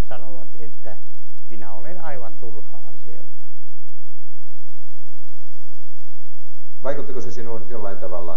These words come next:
Speaker 1: Se
Speaker 2: ihmiseen?
Speaker 1: oli valtavan mukava opetus.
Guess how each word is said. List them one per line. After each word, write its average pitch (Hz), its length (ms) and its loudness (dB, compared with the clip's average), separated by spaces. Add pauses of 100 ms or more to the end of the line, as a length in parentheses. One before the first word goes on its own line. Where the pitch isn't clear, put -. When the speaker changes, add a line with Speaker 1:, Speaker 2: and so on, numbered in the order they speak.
(120)
Speaker 1:
Se - 60 0
Speaker 2:
ihmiseen? 214 340 0
Speaker 1:
oli 196 280 0
valtavan 160 680 0 (100)
mukava 139 360 0
opetus. 123 520 0